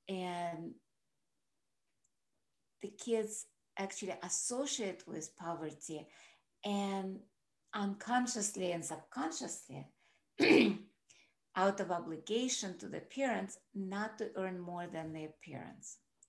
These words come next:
Is it a choice? No. It's that twisted reality that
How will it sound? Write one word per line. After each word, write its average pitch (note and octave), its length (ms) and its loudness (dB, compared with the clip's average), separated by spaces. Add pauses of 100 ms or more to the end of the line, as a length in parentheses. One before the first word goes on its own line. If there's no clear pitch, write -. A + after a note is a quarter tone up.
(880)
Is G#3 180 2
it A#3 120 -4
a A3+ 60 -4
choice? A#3 580 -6 (500)
No. E3+ 300 -12 (920)
It's G#3 420 -4 (320)
that F#3 360 0 (1400)
twisted G#3 680 0 (340)
reality F#3 640 -2 (200)
that D#3+ 460 -2